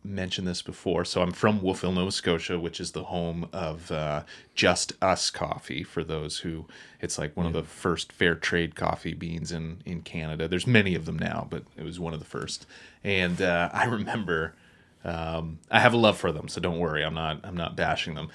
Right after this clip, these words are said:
Speaker 1: But I remember going in as a university student, I think someone gave me, like, a caramel macchiato from a Starbucks,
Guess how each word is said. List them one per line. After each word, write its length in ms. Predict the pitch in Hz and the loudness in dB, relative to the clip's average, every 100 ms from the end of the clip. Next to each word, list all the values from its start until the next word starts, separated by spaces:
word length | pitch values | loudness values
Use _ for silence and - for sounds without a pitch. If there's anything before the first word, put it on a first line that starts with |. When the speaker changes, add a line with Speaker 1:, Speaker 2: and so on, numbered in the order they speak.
| - - - | -16 -8 4
Speaker 1:
But 240 | 101 98 | 6 6
I 60 | 104 | 4
remember 440 | 101 101 104 101 92 | 4 4 2 2 0
going 440 | 90 101 95 90 | 2 2 2 0
in 440 | 92 92 90 90 90 _ _ _ _ _ - | 0 0 0 -2 -6 _ _ _ _ _ -2
as 160 | 113 95 | 0 2
a 20 | |
university 480 | 104 92 107 110 123 | 0 4 4 4 2
student, 320 | - - 80 92 | 0 -2 -6 -8
I 60 | |
think 360 | 92 113 113 - | -6 -6 -6 -6
someone 320 | - 107 98 | 0 0 0
gave 260 | 85 85 90 | 0 -2 -2
me, 140 | 92 | -4
like, 220 | 78 73 | -4 -4
a 80 | 78 | -6
caramel 680 | - - 101 90 92 85 85 | -6 -4 -2 0 -2 -2 0
macchiato 800 | 85 85 85 90 82 82 82 78 | 0 0 0 0 2 2 0 -4
from 220 | - 82 | -8 -6
a 40 | |
Starbucks, 800 | - - - - - - - - | -4 2 4 4 4 0 -4 -6